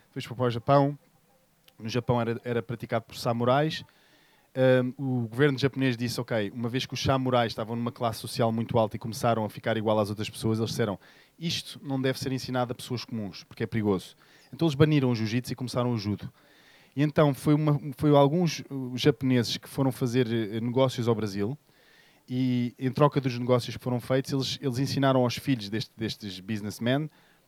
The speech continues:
o jiu-jitsu, que depois foi reinventado como jiu-jitsu brasileiro, que é uma arte marcial luta, que, que é baseada em imobilização, controle do corpo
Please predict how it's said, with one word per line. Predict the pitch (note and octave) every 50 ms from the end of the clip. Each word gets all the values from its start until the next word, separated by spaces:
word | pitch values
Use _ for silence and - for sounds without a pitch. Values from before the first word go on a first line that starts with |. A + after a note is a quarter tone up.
| _ _ _
o | - A#2+
jiu-jitsu, | A2 A2+ A#2+ A2+ B2+ C#3+ - - - -
que | -
depois | - - C3+ -
foi | - - C#3 C3+ B2+ A#2+ -
reinventado | - A#2 - C#3+ D3+ D3 B2+ B2 B2+ A#2 - A#2+ A#2 -
como | - A#2+ A2+ A2
jiu-jitsu | G2 G2+ G2 A2+ A2+ - A2+
brasileiro, | G#2 A2 G#2+ A2 A#2+ B2 C3+ C#3 D3
que | - -
é | C#3+
uma | C3+ C#3 C3+ C3
arte | C3 C3+ C3+ - -
marcial | C3 C3 B2 B2+ C#3 C#3+ C3 B2 A#2 G2+ - _ _ _ _ _ _ _ _ _ _ _ _ _ _ -
luta, | A#2 A2+ C3 D3+ D3+ - E3+ E3+ F3+ F3+ - _ _ _ _ _ _ _ _ _ _ _
que, | _ - C#3+ D3 D3 D3+ D3 D3 D3+ D3+ D3 D3+ D3 C#3+ C3+ - - _
que | _ - C#3 C3+ C3 B2+ A#2+ A2 - _
é | - B2+ B2
baseada | A2 B2+ A#2 G2+ A#2+ B2 A#2+ A#2 A2 A#2
em | A2+ A2 A2 -
imobilização, | A#2 A2+ A2+ A#2 A2 A2 A2+ A2 A2 A2+ - - D3 D3 D3+ D3+ D#3 D#3 _ _ _ _ _ _ _ _ - -
controle | - B2+ B2 A#2 - A#2+ B2 B2 A2+
do | A2 A2+
corpo | - A#2+ A#2+ A2+ G2+ - - A2+ A2 G#2+ G#2+ G#2+ G2+